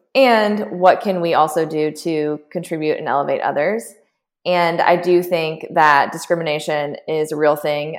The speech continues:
um, not just sexism with women, but with, you know, race and culture and all the things. I've never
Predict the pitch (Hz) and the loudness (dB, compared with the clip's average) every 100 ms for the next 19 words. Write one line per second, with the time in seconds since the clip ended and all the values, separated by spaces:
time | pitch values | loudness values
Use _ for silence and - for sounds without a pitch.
0 | - 156 147 147 151 147 156 151 151 151 | -4 -2 0 -2 -4 -4 -6 -2 -2 -2
1 | 156 160 147 147 143 143 - 359 208 180 | -6 -6 -6 -4 -4 -2 -2 0 0 -2
2 | 180 160 156 147 - 156 147 - - _ | 0 2 4 2 0 0 0 -4 -16 _
3 | - 151 123 - 139 156 180 - - - | -12 -10 -8 -4 -2 -2 -4 -10 -12 -10
4 | 147 143 - 160 - 180 165 151 - - | -10 -10 -6 -6 -4 -2 -2 -2 0 0
5 | 202 185 160 151 156 135 156 156 151 156 | 0 -2 -4 -6 -2 -2 -2 -2 0 0
6 | 156 | -2